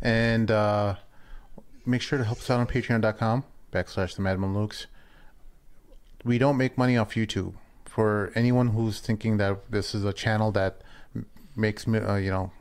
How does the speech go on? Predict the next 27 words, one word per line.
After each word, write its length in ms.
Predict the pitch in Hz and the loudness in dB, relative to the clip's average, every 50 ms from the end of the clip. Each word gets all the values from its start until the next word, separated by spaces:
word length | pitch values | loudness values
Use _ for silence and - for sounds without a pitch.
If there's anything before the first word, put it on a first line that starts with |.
| - - - - - | -20 -20 -20 -4 -2
thousands 340 | 104 98 104 107 104 98 98 | 0 0 2 0 0 0 0
of 60 | 95 | 0
dollars, 540 | 98 95 95 95 98 98 92 90 - - - - | 0 2 2 2 2 0 -2 -4 -6 -12 -10 -4
most 260 | 104 110 120 120 - | 0 0 0 2 2
of 100 | 135 117 | 2 2
our 120 | 113 110 101 | 2 2 2
videos 600 | 107 104 104 107 101 101 101 101 90 90 - - - - - - - - - - - - - - - - | 2 2 2 2 2 2 2 0 0 -4 -8 -12 -16 -20 -20 -20 -20 -20 -20 -20 -20 -20 -20 -20 -16 -4
are 140 | - 101 98 | -2 0 0
demonetized 680 | 90 104 101 101 95 95 95 92 - - 90 87 - | 2 2 2 2 2 2 2 0 0 0 0 -2 -2
from 340 | - 95 87 87 85 85 82 - - - - - - - - - - - | -2 -4 -2 -2 -2 -4 -6 -10 -14 -20 -20 -20 -20 -20 -20 -20 -14 -6
YouTube 500 | 117 110 107 101 - - 104 104 101 95 | -2 -2 -2 0 0 0 0 0 0 -2
for 180 | - - 101 95 | -2 -2 -2 0
whatever 240 | 85 95 98 98 95 | 2 2 2 2 0
reason. 540 | 92 101 101 98 92 - 101 98 95 92 92 | 0 0 0 0 -2 -2 -2 -2 -2 -2 -4
We, 140 | 92 - - - - - - - - | -8 -10 -14 -18 -20 -20 -18 -10 -8
we 100 | 113 98 | -8 -6
think 220 | - - 101 - - - - - - | -4 -4 -4 -6 -8 -12 -18 -18 -10
it's 280 | 110 107 90 - - - | -8 -8 -8 -8 -4 -2
racism. 540 | 95 92 90 - 101 90 98 95 92 92 - - - - - - - - - - - - - - | -2 -2 -2 -2 -4 -4 -2 -2 -4 -4 -6 -10 -16 -20 -20 -20 -20 -20 -20 -20 -20 -20 -18 -16
Some 240 | - - - 98 92 | -10 -6 -4 -4 -2
people 240 | - 98 - - 95 | -2 -2 -2 -2 -4
think 240 | - - 92 90 | -2 -4 -4 -2
it's 200 | - 90 - - | -4 -4 -4 -4
sexism. 500 | - 101 98 - - 92 90 95 95 92 90 - - - - - - - | -4 -4 -2 -2 -4 -4 -2 -2 -2 -4 -4 -8 -14 -20 -20 -20 -12 -10
We 40 | - | -2
don't 220 | 104 107 107 98 98 | 0 2 2 2 2
know. 280 | 98 95 95 92 90 | 0 0 0 0 -2